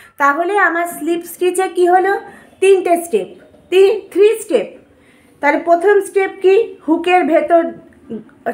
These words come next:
চেনের ভেতর দিয়ে ক্রোচেটের হুককে পাস করানো। নাম্বার টু, হুকের মধ্যে সুতো পেঁচিয়ে সেটাকে আবার চেনের ভেতর দিয়ে বার করে নিয়ে আসা। নাম্বার থ্রিতে কি?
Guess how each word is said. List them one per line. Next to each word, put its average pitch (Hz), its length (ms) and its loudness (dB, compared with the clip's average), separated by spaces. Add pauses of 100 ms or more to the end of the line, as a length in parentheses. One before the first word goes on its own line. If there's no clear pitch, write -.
(120)
চেনের 359 420 4
ভেতর 359 240 2 (120)
দিয়ে 359 180 0 (180)
ক্রোচেটের 330 600 0
হুককে 330 340 -4 (100)
পাস 285 160 -4 (140)
করানো। 196 340 -2 (680)
নাম্বার 302 420 0 (120)
টু, 381 120 4 (800)
হুকের 370 400 2 (100)
মধ্যে 349 340 2 (340)
সুতো 349 320 0 (140)
পেঁচিয়ে 349 440 -2 (140)
সেটাকে 320 380 -2 (160)
আবার 311 220 0 (100)
চেনের 302 420 -4
ভেতর 285 240 -4 (120)
দিয়ে 277 220 -4
বার 240 140 0 (100)
করে 220 240 0
নিয়ে 202 240 -4
আসা। 202 220 -16 (600)
নাম্বার 269 420 -2 (100)
থ্রিতে 349 320 0 (100)
কি? 392 140 4